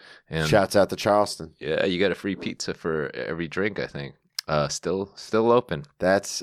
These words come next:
Speaker 2: a crazy deal.
Speaker 1: <laughs> Charleston, sponsor, uh, <laughs>
Speaker 2: Right?
Speaker 1: sponsor Drinking Buddy.
Speaker 2: Well, that's Matt Fulcheron, uh, my good buddy who's been on the show a bunch. He talks about when he moved to New York, it's so hard not to drink 'cause all the bars have crazy deals.
Speaker 1: Yeah.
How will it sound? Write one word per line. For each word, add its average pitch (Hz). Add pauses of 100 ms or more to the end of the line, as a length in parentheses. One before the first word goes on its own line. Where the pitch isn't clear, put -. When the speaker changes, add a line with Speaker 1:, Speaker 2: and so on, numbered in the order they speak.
Speaker 2:
a 104
crazy 104
deal. 82
Speaker 1:
<laughs> -
Charleston, 147
sponsor, 131 (120)
uh, 92 (100)
<laughs> 202
Speaker 2:
Right? 127
Speaker 1:
sponsor 180
Drinking 135
Buddy. 107 (180)
Speaker 2:
Well, 170
that's 156
Matt 139
Fulcheron, 110
uh, 113
my 107
good 104
buddy 101
who's 98
been 101
on 95
the 92
show 95
a 90
bunch. 90
He 123
talks 110
about 104
when 98
he 107
moved 104
to 101
New 101
York, 101
it's -
so 113
hard 113
not 107
to 107
drink 85
'cause 104
all 135
the 139
bars 139
have 101
crazy 101
deals. 85
Speaker 1:
Yeah. 113